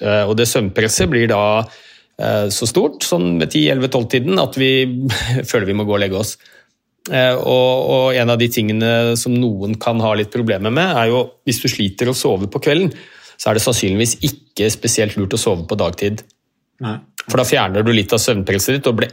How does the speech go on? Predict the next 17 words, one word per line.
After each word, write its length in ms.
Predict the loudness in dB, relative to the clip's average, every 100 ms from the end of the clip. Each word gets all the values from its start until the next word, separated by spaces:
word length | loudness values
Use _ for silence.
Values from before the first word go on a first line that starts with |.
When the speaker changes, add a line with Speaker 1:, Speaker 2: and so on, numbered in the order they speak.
| 0
Speaker 1:
enda 300 | 2 2 2
vanskeligere 480 | 0 0 -2 -2 0
for 140 | 0
deg 160 | 2 0
å 20 |
få 140 | 0 -2
god 220 | -2 -2
søvn 160 | -2 -2
på 80 | -4
natta. 300 | -4 -2 -2 0
Men 300 | 0 0 -2 -6 _ _ _ _ _ _ _ -10
hvis 220 | -4 -2 2
du 60 | 2
er 220 | 2 2
i 40 | 2
en 80 |
sånn, 180 | 2 0